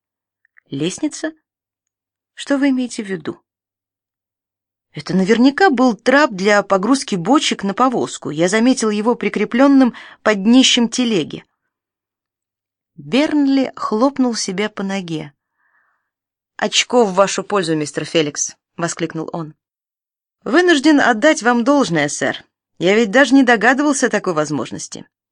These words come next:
И это вновь указывает на Уотти. Ну, а я, в свою очередь, не могу не поздравить с успехом вас, инспектор. Вам удалось собрать доказательства, ведущие к немедленному раскрытию дела.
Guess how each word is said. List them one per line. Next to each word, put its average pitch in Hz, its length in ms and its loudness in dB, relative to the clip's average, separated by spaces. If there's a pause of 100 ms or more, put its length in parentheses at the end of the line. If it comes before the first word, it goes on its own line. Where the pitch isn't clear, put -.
(800)
И 185 100 -2
это 175 360 2
вновь 180 520 0
указывает 170 720 -2
на 151 300 -6
Уотти. 151 580 -8 (1300)
Ну, 240 180 0
а 277 80 4
я, 175 180 4
в 175 60 -2
свою 220 180 0
очередь, 247 400 -2
не 175 140 -2
могу 160 240 0
не 170 100 0
поздравить 175 460 2
с - 60 -2
успехом 185 520 -2
вас, 311 500 -2
инспектор. 151 720 -8 (600)
Вам 190 320 0
удалось 214 340 2
собрать 196 380 0
доказательства, 190 1040 -4
ведущие 185 580 -4
к - 80 -12
немедленному 269 800 0
раскрытию 160 640 -6
дела. 139 380 -8